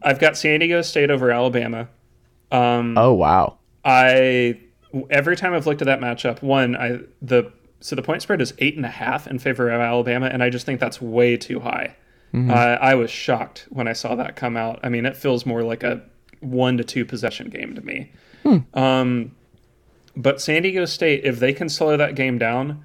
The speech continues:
Speaker 1: it profiles almost as a dead ringer for the Alabama-Tennessee game from February,
Speaker 2: Hmm.
Speaker 1: where if, if San Diego State's doing their thing where they're forcing a lot of turnovers, Arop is, I, I mean, he is just an elite,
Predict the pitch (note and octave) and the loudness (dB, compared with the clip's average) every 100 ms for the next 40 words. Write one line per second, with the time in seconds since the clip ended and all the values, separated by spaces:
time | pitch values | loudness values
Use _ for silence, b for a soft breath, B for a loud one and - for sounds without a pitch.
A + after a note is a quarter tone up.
0 | b b b b b C#3+ D#3 - D#3+ D3+ | b b b b b 0 2 2 2 4
1 | C#3+ C3 B2 - - _ - D3 D3 C#3+ | 2 4 2 -2 -14 _ 0 0 0 -2
2 | C3+ A#2+ A#2+ A2+ - B2+ C3 B2+ A2 A2+ | -4 -2 -4 -6 -2 2 4 2 -4 -8
3 | A2+ - B2 B2 - B2 B2+ A#2+ A#2+ A#2 | -6 -6 -6 -6 -2 0 0 0 0 -2
4 | A#2 G#2+ B2+ A2+ - A#2+ A#2 - - - | -4 -6 -6 -6 -6 -6 -6 -6 -8 -10
5 | - - - - C2+ C#2 D3 - _ _ | -10 -8 -8 -10 -8 -8 -10 -16 _ _
6 | A#2+ A2+ - B2+ B2 A#2+ A#2+ C3+ C#3 A#2+ | 0 0 2 2 4 4 2 2 0 0
7 | - - - _ - C3+ A#2 G#2+ C#3 C#3 | -6 -20 -20 _ -2 0 0 -2 -2 -2
8 | D#3 D#3+ D#3 D3+ - C#3 C#3+ C#3+ C#3+ D3 | 0 -2 -4 -6 -4 -2 -2 -4 -4 -2
9 | B2 A#2+ - B2 - A#2+ A#2 C#3 D3 D#3 | -4 -4 -4 -4 -4 -6 -4 -2 -2 -2
10 | D#3 D3 B2 B2 C3+ - C3 A#2+ - b | -4 -4 -2 0 0 -2 -2 -2 -6 b
11 | b b b b _ D3 - - C3+ C3 | b b b b _ -6 -6 -8 -10 -6
12 | D3 C#3 - C3+ - A#2 A2 A2 C3 C3+ | -4 -4 -6 -8 -6 -6 -6 -4 -2 -4
13 | - | -8